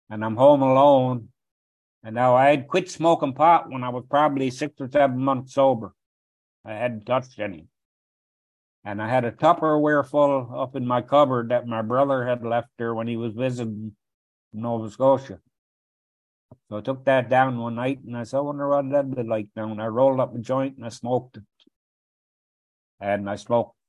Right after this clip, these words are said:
just about every day from then until last year. So anyway, uh, I was out about nineteen years sober, and then I was, I was busy at other things, so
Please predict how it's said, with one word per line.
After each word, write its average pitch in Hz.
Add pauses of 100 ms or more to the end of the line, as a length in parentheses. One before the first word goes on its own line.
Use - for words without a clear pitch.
(140)
just 110
about 110
every 107
day 117
from 101
then 104 (680)
until 107
last 107
year. 107 (1120)
So 123
anyway, 139
uh, 123 (1200)
I 120
was 113
out 135
about 127
nineteen 127
years 113
sober, 127
and 110
then 120
I 117
was, 107 (120)
I 113
was 110
busy 123
at 113
other 113
things, 127
so 113